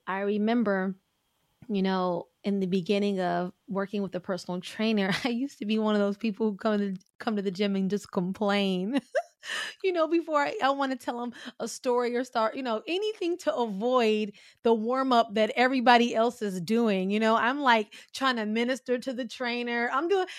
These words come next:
I'm doing every, I'm getting water ten times, water bottle, you know what I mean? Look, the extra socks, you know, just not, just being silly because I really didn't wanna get into the work because I knew I was gonna experience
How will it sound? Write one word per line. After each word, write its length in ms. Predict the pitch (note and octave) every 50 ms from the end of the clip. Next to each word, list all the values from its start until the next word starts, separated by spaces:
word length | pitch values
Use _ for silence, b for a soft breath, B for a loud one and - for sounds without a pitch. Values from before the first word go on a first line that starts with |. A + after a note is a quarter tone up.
| B B B
I'm 160 | - D#4+ F#4
doing 220 | F#4 F4+ D#4+ C#4+ C4 -
every, 320 | - C#4 D#4+ D#4 E4 D#4 D#4+
I'm 140 | B3 C#4 D4+
getting 300 | C#4 D4+ C4+ B3 B3 A#3+
water 400 | A3+ A#3+ B3 C4 C4+ C4+ C4+ C#4
ten 340 | - - - D4 C#4+ C#4+ D#4+
times, 500 | - D#4+ C#4 C4+ C4+ C4 C4 C4 C4 G#3+
water 260 | A#3+ A#3+ B3+ C4+ C4+
bottle, 460 | B3 C4+ C4 C4 C4+ C4+ C4+ C4+ C#4
you 140 | D#4 D#4+ E4
know 80 | E4 D#4+
what 120 | D#4+ D#4
I 60 | D#4+
mean? 400 | E4 E4 D#4+ D4+ D4+ D#4 D4+ D#4+ B B B B B
Look, 160 | A#3 C4 - - A3+ A3+ G#3+ - -
the 340 | A3+ C#4 B3+ B3 A3+ G#3 A3+ - _ _
extra 400 | - A3+ C#4+ D4 - - D#4+ D#4
socks, 800 | D#4+ - - - D4 C#4+ C#4 C#4 C#4 C#4 C#4 D4 C#4+ - D#4 - - C4+ - _ _
you 140 | - C#4 D#4+
know, 180 | E4 D4+ D4
just 320 | D4 C#4 A4 C5 B4+ - - _ D#4+ - _ _ _
not, 240 | B3+ C#4 D#4 F4 F#4+ F#4 - A3+
just 220 | - F4+ E4 - _ _ _ _ _
being 300 | A#3 D#4+ D#4+ D4+ C4+ C4+
silly 520 | B3 - - - C#4 C4+ C4 B3 A3+ G#3+ G#3 B B B B _
because 220 | A#3 - C#4 B3+
I 80 | C4+ A#3
really 240 | A#3 B3+ C4+ C#4
didn't 180 | C4 C#4 - A3+
wanna 180 | A#3 A#3 A3+ G#3+
get 200 | F#3 A3+ A#3+ - _
into 360 | A3 A3 A3 - - - A3+
the 140 | F#3 G3+ F#3
work 560 | F3+ F3+ F3+ F3+ F#3 G#3+ B3+ C#4 C4+ - - _
because 320 | A#3+ G#3 - A3+ G#3+ G3+
I 180 | A#3 F#3 F#3 G#3
knew 480 | G#3+ A3 A3 B3 D4 E4 F#4 G4 F4+
I 80 | D4+ D4
was 160 | C#4 D4 C4
gonna 220 | C4 - C#4+ C#4 -
experience 800 | - A#3+ A3 - - _ - A3 A#3+ C4 B3+ B3+ B3 A#3+ -